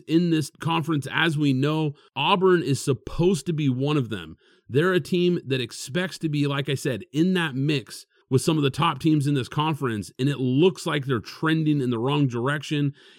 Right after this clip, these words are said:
And this is a fan base that is not gonna be very patient, because it wasn't that long ago that Auburn was playing for a national title and winning a national title. So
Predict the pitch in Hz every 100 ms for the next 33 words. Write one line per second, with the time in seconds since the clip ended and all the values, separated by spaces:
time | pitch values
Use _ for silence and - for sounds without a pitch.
0 | - 131 160 147 147 160 156 143 151 139
1 | 127 117 95 98 117 147 160 156 147 139
2 | 131 127 117 135 139 - 95 80 _ _
3 | 120 - 127 117 135 147 185 190 - 92
4 | 98 120 165 170 151 175 180 139 131 110
5 | 98 _ _ 120 127 131 151 156 147 131
6 | - 147 139 139 135 139 127 120 151 151
7 | 147 139 - 113 113 151 170 156 151 147
8 | - 139 156 147 147 139 147 117